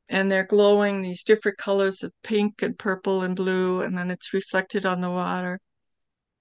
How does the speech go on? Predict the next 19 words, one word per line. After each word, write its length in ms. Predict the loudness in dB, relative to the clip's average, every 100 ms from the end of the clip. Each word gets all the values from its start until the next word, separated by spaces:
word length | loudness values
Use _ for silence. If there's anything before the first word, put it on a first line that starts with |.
| _ _ _ _ _
And 120 | -2 2
then 160 | 6
I 80 | 6
drive 380 | 6 4 4 2
up 140 | 0 2
further 340 | 2 4 4 2
to 160 | 2
the 120 | -6
pull-off, 680 | -4 0 4 4 2 0 -4 -10 _ _ _ _ _ -4
and 140 | 2
I 80 | 4
get 200 | 4 4
out, 280 | 6 6 4
and 120 | 0
I 60 | -4
have 180 | -4 -2
my 140 | -2
native 360 | 0 4 4 4 2
flute, 440 | 4 6 4 -2